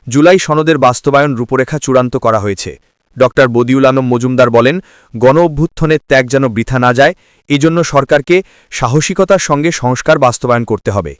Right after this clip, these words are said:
কমিশনের মেয়াদ শেষ হবে একত্রিশ অক্টোবর।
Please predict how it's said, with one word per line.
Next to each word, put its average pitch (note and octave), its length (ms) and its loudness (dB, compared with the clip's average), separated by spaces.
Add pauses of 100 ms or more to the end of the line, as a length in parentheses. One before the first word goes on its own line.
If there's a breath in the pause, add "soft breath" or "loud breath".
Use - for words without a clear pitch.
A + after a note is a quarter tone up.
(360)
কমিশনের G3+ 480 2
মেয়াদ E3 340 2
শেষ - 300 0
হবে F#3 160 4 (340)
একত্রিশ D#3+ 440 -4
অক্টোবর। G#2 380 -2